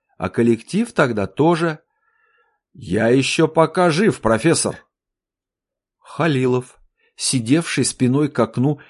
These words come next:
медленно приподнялся, и его громадная фигура и всклокоченные волосы заслонили свет,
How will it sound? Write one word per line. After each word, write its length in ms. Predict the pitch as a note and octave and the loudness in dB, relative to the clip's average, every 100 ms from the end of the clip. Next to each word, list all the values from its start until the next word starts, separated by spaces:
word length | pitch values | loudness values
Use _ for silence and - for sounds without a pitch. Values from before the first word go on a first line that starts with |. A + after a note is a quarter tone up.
| - | -6
медленно 600 | A2+ D#3 D#3+ A#2 A2+ A2 | 0 2 2 2 0 0
приподнялся, 800 | A#2 A2 A2+ G2 A2 D#3+ D#3+ D#3+ | 0 0 0 0 0 0 0 -4
и 160 | - B2+ | 0 2
его 200 | C#3 B2 | 4 4
громадная 460 | C3 C3 A#2+ B2 | 2 2 0 0
фигура 440 | A2+ B2 A#2 D#3 D3 | -2 -2 0 2 2
и 160 | C#3+ | 0
всклокоченные 800 | - - C3+ C3 D3 - A#2 A#2 | -4 0 -2 0 -4 -2 -2 0
волосы 420 | G#2+ D#3 D#3+ D#3 | 2 2 0 -2
заслонили 540 | A#2+ A#2+ C3 B2 B2 A2+ | -4 -2 0 2 2 0
свет, 480 | - A2+ C3 E3+ | -2 -2 0 -2